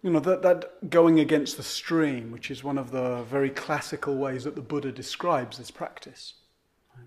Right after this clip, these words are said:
Going against the stream specifically of what in Dharma teachings are called the three poisons. Going against the stream of greed, hatred, and delusion.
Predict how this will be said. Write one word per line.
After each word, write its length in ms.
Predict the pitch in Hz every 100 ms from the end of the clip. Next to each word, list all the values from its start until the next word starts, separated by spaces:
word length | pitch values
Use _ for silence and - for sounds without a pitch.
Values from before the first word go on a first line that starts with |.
| 123 _ _ _ _ _ _ _ _ _ _ _
Going 220 | 156 147
against 400 | 135 131 147 -
the 60 | -
stream 440 | - - 156 139
specifically 1120 | 131 - 147 - - 254 - 147 - 120 131 147
of 380 | 139 123 117 -
what 160 | 127 -
in 440 | - 127 123 120 - _ -
Dharma 260 | 135 127 120
teachings 760 | 131 127 - 127 139 143 - _ _ -
are 80 | -
called 320 | - 131 127
the 60 | 131
three 240 | - 131
poisons. 640 | 127 131 131 123 120 - - _ _ _ _ _ -
Going 220 | 143 139
against 340 | 123 139 -
the 80 | 151
stream 580 | - - 139 127 123 120 - -
of 180 | 131 120
greed, 480 | 113 143 143 135 131 - -
hatred, 380 | 135 - 135
and 140 | 123 127
delusion. 560 | 127 127 131 123 123